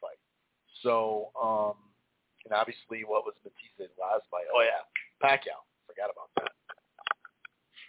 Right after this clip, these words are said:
Yeah, it was Pacquiao stoppage, if I remember correctly. Um, the last time we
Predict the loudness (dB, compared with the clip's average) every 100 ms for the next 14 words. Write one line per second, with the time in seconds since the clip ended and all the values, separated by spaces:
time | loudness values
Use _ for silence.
0 | _ _ -8 -8 _ _ _ _ _ _
1 | _ _ _ _ _ _ _ -12 -12 _
2 | _ _ _ _ 2 2 -2 _ -12 -10
3 | -2 -2 0 -4 -4 -2 0 0 -4 -14
4 | -16 -20 -12 -10 -10 -12 -18 -16 -14 -14
5 | -14 -20 _ _ 0 4 4 2 -10 _
6 | _ _ _ _ _ _ _ _ _ _
7 | -16 _ _ _ _ _ 4 6 6 4
8 | -2 -2 -4